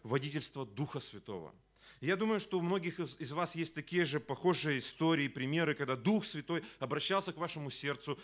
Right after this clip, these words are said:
и просил что-то выполнить, какое-то поручение, и вы откликались на это и видели, как Господь чудесным образом что-то совершает в своём царстве.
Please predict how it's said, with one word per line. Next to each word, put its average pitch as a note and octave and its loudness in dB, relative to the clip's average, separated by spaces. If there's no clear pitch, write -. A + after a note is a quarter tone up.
и C#3+ -4
просил D3+ 0
что-то F3 2
выполнить, C3+ 0
какое-то E3 4
поручение, D#3 2
и C3 -2
вы C#3+ 2
откликались D3+ 0
на C#3 -2
это B2+ 0
и C3 -4
видели, D3+ 0
как C#3 0
Господь D3 -2
чудесным F3 0
образом C#3 -2
что-то C#3 -2
совершает B2+ 0
в - -16
своём A#2 -4
царстве. G#2 -6